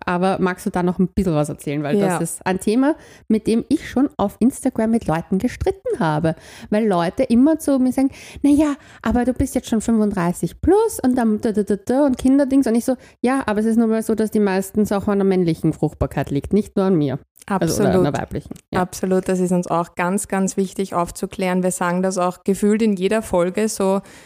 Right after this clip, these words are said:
Speaker 2: wenn ihr auf Ursachenforschung geht,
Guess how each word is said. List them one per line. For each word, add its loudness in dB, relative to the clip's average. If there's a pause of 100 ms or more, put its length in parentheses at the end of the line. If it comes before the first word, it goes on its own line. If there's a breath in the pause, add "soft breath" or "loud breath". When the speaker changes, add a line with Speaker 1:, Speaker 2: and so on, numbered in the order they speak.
(140 loud breath)
Speaker 2:
wenn 2
ihr 0
auf -12
Ursachenforschung -2
geht, -4